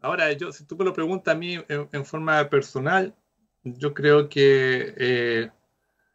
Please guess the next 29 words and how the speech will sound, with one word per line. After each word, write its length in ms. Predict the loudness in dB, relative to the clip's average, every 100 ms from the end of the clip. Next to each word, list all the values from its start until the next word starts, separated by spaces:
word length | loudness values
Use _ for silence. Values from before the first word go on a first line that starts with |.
| _ _ _
hay 140 | -2 0
muchas 680 | 0 2 2 4 2 0 -8
cosas 300 | -8 -8 -8
que 80 | -8
se 140 | -6
podrían 360 | 2 4 4 0
denunciar 460 | -2 -2 2 0
con 140 | 2 0
la 80 | 0
aplicación. 500 | -4 -8 -10 -20 _ _ _ _
¿Ya? 280 | -10 -10 -10
Nosotros 640 | -10 -4 -2 2 2 2 -4 _ _ _ _ -6
ahora 220 | -2 0
estamos 360 | 0 0 0 -2
tratando 400 | 0 0 0 0
de, 180 | 2 4
de, 440 | 4 4 0 -2
de 160 | 0 2
denunciar, 600 | 2 0 -2 -2 -2 -4 _
vamos, 420 | -4 0 2 0 0
vamos 220 | 0 0
a 60 |
agregar 280 | 2 2 0
un, 80 | -4
un 220 | -8 -8
botón 420 | -6 -4 -6 -4
de, 360 | -2 2 0 -2
de 180 | -4 -2
denuncia, 640 | 0 2 2 4 0 0